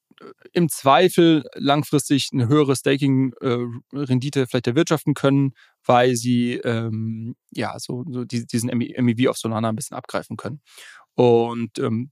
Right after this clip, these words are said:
genau, und das, der zweite Teil der Frage, Staking mit Ledger, ähm, das habe ich jetzt ehrlicherweise nicht ganz verstanden, weil ich nicht über Ledger stake. Ähm, i-, meine Vermutung wäre, dass das einfach auch eine Form von Staking ist. Also du delegierst halt da an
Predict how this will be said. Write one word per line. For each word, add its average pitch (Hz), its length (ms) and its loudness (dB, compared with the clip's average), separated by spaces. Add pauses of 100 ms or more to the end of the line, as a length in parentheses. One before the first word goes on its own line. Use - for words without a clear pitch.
genau, 120 200 2
und 123 140 0
das, 127 180 0
der 143 160 2
zweite 147 240 0
Teil 165 160 0
der 160 100 2
Frage, 156 560 2
Staking 147 440 0
mit 135 120 2
Ledger, 160 340 4 (420)
ähm, 123 480 2 (320)
das - 240 -2
habe 143 140 0
ich - 80 -4
jetzt - 180 -4
ehrlicherweise 147 360 2
nicht 135 120 0
ganz 135 160 0
verstanden, 139 300 0
weil - 80 -4
ich 131 100 -6
nicht 147 160 0
über 123 220 2
Ledger 131 320 2
stake. 131 760 2
Ähm, 120 320 -2
i-, 135 140 -8 (240)
meine 117 420 0
Vermutung 139 440 2
wäre, 131 220 2
dass 120 220 0 (460)
das 104 600 -4
einfach 117 220 -2
auch 135 200 0
eine 131 100 2
Form 123 180 0
von 120 120 0
Staking 127 360 0
ist. 120 140 -4
Also 113 140 0
du 117 140 -4
delegierst 120 520 0
halt 120 160 0
da 110 180 4
an 113 280 -2